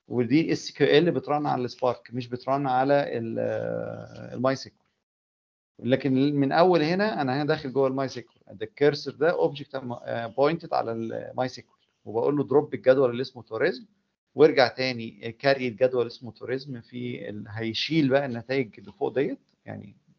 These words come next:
وهرجع تاني insert الداتا بتاعتي باستخدام الاكسكيوت ميني ديت اللي هي جايه لي من values جوه الجدول اللي انا عملته واللي اسمه توريزم.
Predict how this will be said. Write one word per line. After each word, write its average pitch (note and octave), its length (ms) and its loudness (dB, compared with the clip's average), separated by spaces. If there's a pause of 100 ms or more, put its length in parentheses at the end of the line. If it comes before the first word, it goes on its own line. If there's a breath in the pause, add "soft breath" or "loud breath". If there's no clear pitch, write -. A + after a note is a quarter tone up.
(260)
وهرجع C3+ 480 6
تاني C#3+ 640 -2
insert D#3+ 480 0
الداتا C#3 320 0
بتاعتي - 360 -4
باستخدام A#2+ 640 -4 (760)
الاكسكيوت C#3+ 680 -4
ميني D3 240 4
ديت D#3+ 480 -2 (260)
اللي A2+ 220 -4
هي A2+ 240 -4
جايه A#2 260 4
لي C#3+ 120 2
من C3 160 0
values D3 400 -2
جوه C#3+ 440 6
الجدول B2+ 680 2
اللي A2 180 -6
انا B2 120 -6
عملته A#2 420 -8
واللي G#2+ 220 -6
اسمه A2 260 -10
توريزم. G2+ 420 -12